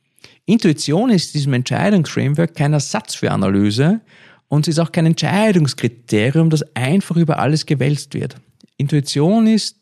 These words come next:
da viel weiter, eine, eine, eine wichtige Informationsquelle. Nicht mehr, aber auch nicht weniger. Und in der Begleitung von Entscheidungsprozessen bedeutet das vor allem eins.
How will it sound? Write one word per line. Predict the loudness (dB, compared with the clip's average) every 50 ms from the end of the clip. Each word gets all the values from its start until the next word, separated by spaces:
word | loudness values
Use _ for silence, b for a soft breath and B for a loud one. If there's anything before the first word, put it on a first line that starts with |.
| _ _
da | -4 -2 -2 -2
viel | -4 -4 -4 -2 -2 0
weiter, | 0 0 0 0 0 -2 -4 -4
eine, | -2 -2 -4 -2 -2
eine, | -2 -2 0
eine | 0 2 2 0 0 0 0
wichtige | 0 0 -2 -2 -2 0 2 2
Informationsquelle. | 0 0 0 0 0 0 0 0 2 2 2 0 -2 -2 -2 -2 0 -2 -4 -6 b b b b b b b b b b b b
Nicht | -2 -2 -2 -2 0
mehr, | 2 4 4 2 2 0
aber | 0 2 2
auch | 2
nicht | 2 2 0 0 0
weniger. | 2 4 4 2 2 -2 -6 -8 -10 -14 _ _ _ _ _ _ _ B B B B B B B B B
Und | 2 4
in | 4 4 4
der | 4
Begleitung | 2 0 -2 -2 -2 -2 0 0 0 0 0 0 2
von | 2 0
Entscheidungsprozessen | 0 0 -2 -2 -2 0 2 2 0 0 -4 -8 -6 -2 -2 0 0 -2 -2 -4
bedeutet | -4 -2 -2 0 0 0 -2 -2 -2
das | -2 -4 -4
vor | -4 -6 -2
allem | -2 -2 -2 -2
eins. | -2 -2 0 0 0 -2 -4 -6 -10 -14